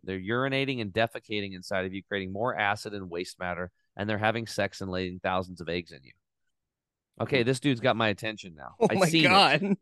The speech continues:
Speaker 2: <laughs>
Speaker 1: And now I'm thinking, well, maybe that colon hydrotherapy thing ain't too bad. Like, 'cause I don't want that.
Speaker 2: Yeah, yeah.
Speaker 1: And
Speaker 2: I was
Speaker 1: so,
Speaker 2: gonna,
Speaker 1: yeah, r-
Speaker 2: <laughs> I was gonna ask you to buy me dinner first, but fuck, you just showed me this, this <laughs> crazy thing. So yeah, go,
Speaker 1: Yeah,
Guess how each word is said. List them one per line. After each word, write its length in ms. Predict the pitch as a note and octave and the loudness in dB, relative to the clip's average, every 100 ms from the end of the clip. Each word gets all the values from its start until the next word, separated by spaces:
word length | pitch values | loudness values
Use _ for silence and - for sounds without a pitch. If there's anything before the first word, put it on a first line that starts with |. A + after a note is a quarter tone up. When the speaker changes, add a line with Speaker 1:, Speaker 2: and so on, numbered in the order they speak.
| - | -4
Speaker 2:
<laughs> 160 | B3+ - - G3 | -6 -2 0 2
Speaker 1:
And 100 | B2 | 6
now 160 | C#3+ D#3 | 6 6
I'm 100 | D3 | 4
thinking, 360 | D3+ C#3 C3+ | 2 4 2
well, 180 | D3 E3 | 4 4
maybe 200 | F3 G#3 | 2 2
that 180 | G#3+ F#3+ | 0 0
colon 220 | G3 F#3 | 2 4
hydrotherapy 560 | F3+ E3 F3 G#3 F3+ E3+ | 4 2 -2 -2 -4 -2
thing 200 | F3 F3+ | -2 -2
ain't 180 | G#3 | -4
too 160 | G#3+ G#3+ | -4 -2
bad. 540 | G#3 A3+ A#3 G3+ E3 A#2+ A2+ | 0 2 4 4 2 0 -2
Like, 180 | C3 | -2
'cause 180 | A#2+ C#3 | 0 4
I 120 | D3+ | 6
don't 160 | F3 F#3 | 6 6
want 240 | F#3 F3+ | 6 2
that. 340 | F3+ F#3+ F3+ E3 _ _ _ | 0 0 -2 -4 _ _ _
Speaker 2:
Yeah, 240 | C#3 F#3+ | 6 8
yeah. 100 | C#3 C3+ | 8 8
Speaker 1:
And 60 | |
Speaker 2:
I 40 | D3 | 6
was 100 | D#3 | 6
Speaker 1:
so, 100 | D3+ | 6
Speaker 2:
gonna, 140 | C#3+ | 6
Speaker 1:
yeah, 160 | D3 C#3+ | 4 0
r- 180 | C#3+ - _ | -2 -8 _
Speaker 2:
<laughs> 360 | A#2+ G3 G3 E3+ | -2 0 0 2
I 80 | |
was 100 | F3 | 4
gonna 160 | F#3 F#3 | 6 6
ask 240 | E3 F3 | 6 4
you 60 | F#3 | 2
to 80 | D#3 | 4
buy 200 | C#3+ E3 | 6 6
me 140 | D3 | 6
dinner 260 | A#2 D3 F3+ | 2 2 2
first, 340 | - A2+ G2 | 0 -6 -6
but 120 | G2 - | -10 -2
fuck, 220 | C3+ D#3+ - | 2 2 2
you 100 | B2 | -2
just 220 | C3 - | 0 2
showed 240 | C#3+ C#3 | 4 6
me 80 | C#3 | 6
this, 300 | C3+ B2+ - | 4 2 -2
this 200 | C3 A#2 - | -10 -10 -12
<laughs> 40 | |
crazy 540 | - G3+ F#3 G#3 F3+ F3+ | -2 4 6 4 0 -4
thing. 720 | F#3 G3+ C3 B2 F#3 F#3+ D#3 | 2 2 2 0 -4 -8 -6
So 220 | - D3+ | 4 8
yeah, 320 | D3 E3+ D3+ B2 | 8 8 8 6
go, 280 | B2+ D3 | 6 8
Speaker 1:
Yeah, 240 | D#3+ F#2+ | 8 6